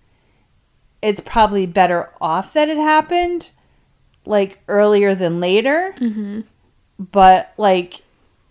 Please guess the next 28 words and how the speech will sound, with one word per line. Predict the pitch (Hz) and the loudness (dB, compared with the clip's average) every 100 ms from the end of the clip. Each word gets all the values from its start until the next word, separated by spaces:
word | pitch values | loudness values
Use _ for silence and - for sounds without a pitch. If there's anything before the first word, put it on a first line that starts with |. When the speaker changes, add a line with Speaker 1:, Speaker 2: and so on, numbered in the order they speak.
| _ | _
Speaker 1:
as | 214 202 196 | 0 0 0
you've | 202 202 | -6 -6
heard, | - 269 285 240 | -4 2 2 4
like, | 214 190 - | 0 0 -4
there's | 196 202 | -6 -6
people | 240 208 214 | -8 -6 -2
where | 196 | 0
it | 190 | 2
happens | 202 202 208 190 | 2 0 0 -4
earlier. | 196 220 240 254 | -2 0 0 0
Like, | 214 190 - | 0 -2 -4
I | 185 185 | 0 2
was | 190 202 | 0 -4
kind | - - 208 202 | -8 -4 -2 -2
of | 190 | -4
in | 190 | -4
the | 185 | -4
earlier | - 170 180 190 202 | -6 -4 -2 -2 -4
first | - 180 180 - | -4 -6 -6 -4
trimester, | 214 208 220 226 262 262 269 | -2 -2 -4 -6 -4 -4 -4
Speaker 2:
Mm-hmm. | 247 220 202 208 _ _ _ _ - | -6 -8 -10 -16 _ _ _ _ -16
Speaker 1:
but | 196 220 220 | 0 0 0
it | |
happens | 226 226 233 254 233 226 | -2 0 0 0 -2 -4
throughout | - 214 208 214 214 | -6 0 0 0 -4
the | 185 | -2
whole | 208 285 277 - _ _ _ _ _ _ _ _ - | 0 0 0 -10 _ _ _ _ _ _ _ _ -6
thing. | 190 185 - | -4 -4 -10